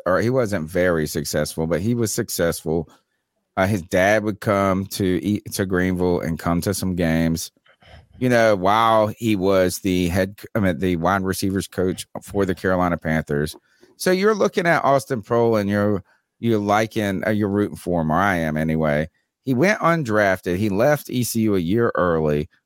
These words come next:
went undrafted, and Minnesota ultimately picked him up on a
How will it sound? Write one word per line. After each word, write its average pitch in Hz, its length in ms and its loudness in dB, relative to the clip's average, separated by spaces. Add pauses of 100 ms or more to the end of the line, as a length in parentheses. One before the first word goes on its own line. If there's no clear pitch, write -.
went 110 240 -2
undrafted, 90 880 0 (380)
and 95 180 0
Minnesota 131 580 2
ultimately 95 640 0
picked 98 260 -6
him 95 200 0
up 101 380 0
on 90 360 0
a 87 600 0